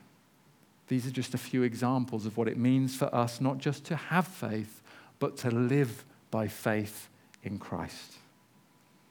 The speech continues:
But it, it does take effort. Our hearts are prone to wander from him, prone to wander from the truth of justification by faith in Jesus. And so the life we now live as Christians must be one of intentionally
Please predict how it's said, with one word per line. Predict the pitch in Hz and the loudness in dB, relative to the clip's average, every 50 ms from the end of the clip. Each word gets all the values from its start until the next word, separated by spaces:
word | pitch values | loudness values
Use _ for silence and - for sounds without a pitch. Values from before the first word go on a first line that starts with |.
| _ _ _ _ _ _ _ _ _ - - _ | _ _ _ _ _ _ _ _ _ -20 -12 _
But | - 110 | -2 0
it, | 120 135 - - - - - - - | 0 0 -2 -6 -20 -20 -14 -12 -10
it | 127 | -6
does | - 143 139 - | -4 -4 -4 -2
take | - 143 135 - | -2 -2 -2 0
effort. | - 120 101 - - - 123 - - - - - - _ _ _ _ _ _ _ _ _ _ _ _ _ _ _ _ _ _ _ - | -2 -4 -4 -6 -8 -12 -12 -14 -14 -20 -20 -20 -20 _ _ _ _ _ _ _ _ _ _ _ _ _ _ _ _ _ _ _ 4
Our | 120 127 127 | 6 6 6
hearts | 123 151 147 147 143 - - - | 6 6 6 6 4 2 2 4
are | 127 123 127 127 | 6 6 6 4
prone | 131 - - 135 131 131 131 135 135 127 | 2 -2 2 4 4 6 4 4 2 0
to | - 127 | -2 -2
wander | 113 113 117 120 123 123 127 | 0 0 2 2 2 0 -2
from | 120 - 139 120 | -4 -4 -4 -4
him, | 98 110 101 101 104 101 - - - - - | -2 -2 -2 0 -2 -2 -4 -10 -18 -20 -10
prone | - - 131 131 135 135 | -2 0 2 2 2 0
to | - 143 | -2 -4
wander | 127 123 127 135 139 135 131 135 135 | -2 2 2 2 4 4 4 2 2
from | 135 - - 107 98 | 0 0 -2 -2 0
the | 104 101 | 0 -2
truth | - - - 135 135 135 135 - - - - - - - - - - - - - _ - | -4 -2 0 2 2 2 2 -2 -8 -14 -18 -20 -20 -20 -20 -20 -20 -20 -20 -18 _ -14
of | 95 - | -12 -4
justification | - - 120 117 - - - 120 113 - - - 120 117 - - 123 120 | 0 0 0 0 0 -4 -4 -4 -4 -2 -2 0 0 0 -2 -2 -4 -2
by | 117 117 113 | -2 -4 -4
faith | - - - 113 110 107 110 - - | -6 -4 -4 -2 -2 -2 -4 -6 -6
in | 117 107 | -6 -4
Jesus. | 98 104 95 98 98 - 101 98 - - - - - _ _ _ _ _ _ - - - _ _ - - - - - _ _ - _ _ _ _ _ _ - _ - - - | -4 -6 -6 -8 -8 -10 -12 -12 -14 -14 -18 -20 -20 _ _ _ _ _ _ -20 -20 -20 _ _ -20 -20 -20 -20 -20 _ _ -20 _ _ _ _ _ _ -18 _ -8 -4 -2
And | 120 117 | -2 0
so | - 135 | 0 2
the | 117 123 123 | 4 4 6
life | 131 151 175 170 - - | 6 6 4 4 2 2
we | 156 | 2
now | 143 131 131 131 | 2 4 4 4
live | 131 127 113 107 - - | 4 4 4 2 0 -2
as | - 107 - | -4 -4 -4
Christians | - - 127 113 - - - 101 98 95 - | -4 -4 -4 -4 -4 -4 -4 -4 -4 -4 -2
must | 120 123 127 131 127 - - - | -2 0 0 0 -2 -4 -6 -4
be | 139 131 | -2 -2
one | 120 123 123 120 117 123 127 | 0 2 2 2 2 0 0
of | 120 117 - - | 0 0 0 0
intentionally | 104 104 101 - - - 135 131 143 143 - - 139 131 127 135 139 135 131 | -2 -4 -4 -8 -6 -4 -2 -2 -2 -4 -4 -4 -2 -2 0 0 0 0 -2